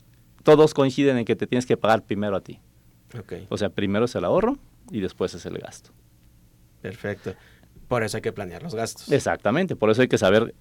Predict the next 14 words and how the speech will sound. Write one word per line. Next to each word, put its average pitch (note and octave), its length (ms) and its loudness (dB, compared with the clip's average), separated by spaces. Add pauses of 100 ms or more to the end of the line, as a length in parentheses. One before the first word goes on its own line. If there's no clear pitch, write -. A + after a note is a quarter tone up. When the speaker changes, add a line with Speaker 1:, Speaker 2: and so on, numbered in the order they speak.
(120)
Speaker 1:
eh, - 180 -10
sobre G2 320 -2
qué F#3+ 320 4 (180)
estamos A#2+ 400 -2
hablando, F2+ 380 -4
¿no? D#3+ 160 0 (340)
Entonces, B2 560 2 (560)
¿está A3 380 4 (260)
complicado? D#3 640 6 (160)
Pues B2 140 2
más B2+ 180 4
o C#3+ 60 2
menos. E2 280 -2
Ahora, D3 280 10